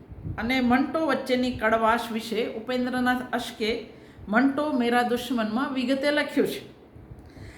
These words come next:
પણ આ જ દેવેન્દ્ર સત્યાર્થી મંટો માટે નીચે પ્રમાણે લખે, ત્યારે આપણને દેવેન્દ્ર સત્યાર્થીની નિખાલસતા માટે આદર થાય, ભલે બેઉ એકબીજાની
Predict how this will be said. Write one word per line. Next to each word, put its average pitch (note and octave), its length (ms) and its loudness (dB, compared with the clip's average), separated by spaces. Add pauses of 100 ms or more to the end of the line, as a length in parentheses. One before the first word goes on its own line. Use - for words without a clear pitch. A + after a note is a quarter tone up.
(120)
પણ E4+ 140 6
આ E4 320 4
જ F#4+ 160 0
દેવેન્દ્ર D4 440 4
સત્યાર્થી C4 1160 0
મંટો C#4 580 0
માટે G#3+ 640 0
નીચે C4+ 420 4
પ્રમાણે G#3+ 460 0
લખે, A#3 340 0
ત્યારે G#3 220 2
આપણને A3 400 2
દેવેન્દ્ર A3+ 400 0
સત્યાર્થીની A3 1040 -2 (640)
નિખાલસતા B3+ 640 4
માટે G3 260 -2
આદર A#3+ 320 6
થાય, F3+ 320 -4
ભલે A3+ 300 2
બેઉ B3+ 340 6
એકબીજાની G#3+ 680 2